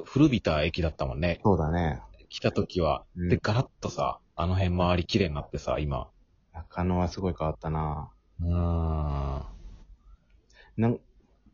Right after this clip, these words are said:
Speaker 2: もう、あの、反対側に行くのに、
Speaker 1: うん。
Speaker 2: どこを歩けばいいんだろうみたいな変わり方してるからね。北口。
Speaker 1: 確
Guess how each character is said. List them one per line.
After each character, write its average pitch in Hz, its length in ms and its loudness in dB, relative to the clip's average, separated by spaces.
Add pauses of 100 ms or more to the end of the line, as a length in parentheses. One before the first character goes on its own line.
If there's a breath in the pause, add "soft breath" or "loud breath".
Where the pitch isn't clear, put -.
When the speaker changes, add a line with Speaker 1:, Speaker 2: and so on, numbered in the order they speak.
Speaker 2:
も 110 380 4
う、 107 40 8
あ 113 100 6
の、 110 440 6 (260)
反 180 240 6
対 190 200 8
側 185 180 8
に 180 220 8
行 170 100 4
く 180 100 6
の 151 100 8
に、 85 280 4 (220)
Speaker 1:
う 107 40 -2
ん。 95 80 -2
Speaker 2:
ど 120 180 8
こ 202 200 6
を 120 100 12
歩 107 160 8
け 104 120 6
ば 82 160 2
い 87 80 4
い 92 40 6
ん 87 40 4
だ 82 120 6
ろ 78 80 4
う - 20 2
み 80 160 2
た 82 140 0
い - 20 0
な 73 200 -2 (880 loud breath)
変 113 100 12
わ 107 60 12
り 101 80 10
方 92 200 6
し - 100 -2
て 92 60 0
る 82 60 0
か 80 80 0
ら 76 100 0
ね。 73 280 -4 (520)
北 101 220 0
口。 87 100 2
Speaker 1:
確 - 80 -4